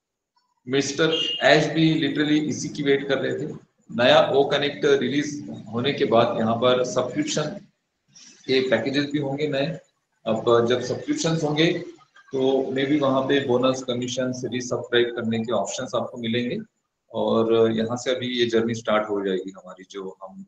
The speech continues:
इतने दिनों से वेट कर रहे थे। और जैसे कि पिछले आठ दिनों से चर्चा चल रही है कि ओ कनेक्ट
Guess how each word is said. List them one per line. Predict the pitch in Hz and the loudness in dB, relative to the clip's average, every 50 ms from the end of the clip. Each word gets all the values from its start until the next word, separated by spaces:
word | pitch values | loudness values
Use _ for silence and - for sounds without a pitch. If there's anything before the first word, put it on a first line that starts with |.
| 95 104 | -14 -14
इतने | 101 98 104 | -12 -10 -12
दिनों | 98 98 98 98 101 | -10 -10 -10 -10 -10
से | - 98 98 | -10 -10 -8
वेट | 95 98 95 98 | -6 -6 -6 -6
कर | - 101 | -6 -6
रहे | 101 101 101 - | -4 -4 -6 -6
थे। | - - - - _ _ _ _ _ _ _ _ _ _ _ _ - | -6 -10 -16 -16 _ _ _ _ _ _ _ _ _ _ _ _ -4
और | 113 107 107 110 110 110 113 113 113 113 113 113 - - - - - - - - _ _ _ _ _ _ _ _ _ _ - - 110 | 0 2 2 2 2 4 4 4 4 4 2 0 -2 -6 -12 -16 -18 -18 -20 -20 _ _ _ _ _ _ _ _ _ _ -20 -12 -4
जैसे | 107 120 117 - - | -2 -2 -2 -2 -4
कि | - 143 147 | -2 -2 -4
पिछले | 135 143 127 - 143 147 147 147 147 | -4 -4 -6 -4 -2 0 0 0 0
आठ | - 120 123 127 123 123 | 2 2 4 4 2 0
दिनों | 135 139 139 143 139 | -4 -4 -4 -4 -4
से | - - 139 | -2 -4 -4
चर्चा | 139 - 127 120 - - 139 | -2 -2 -4 -2 -2 -2 -2
चल | 127 - 127 120 120 | -2 0 -2 -2 0
रही | 127 139 131 139 147 | 0 -2 -2 -2 -4
है | 180 | -4
कि | 175 160 156 147 143 - - | -6 -8 -6 -6 -6 -4 -4
ओ | 113 123 120 | -4 -4 -2
कनेक्ट | - 131 131 131 131 | -2 -2 -2 -4 -6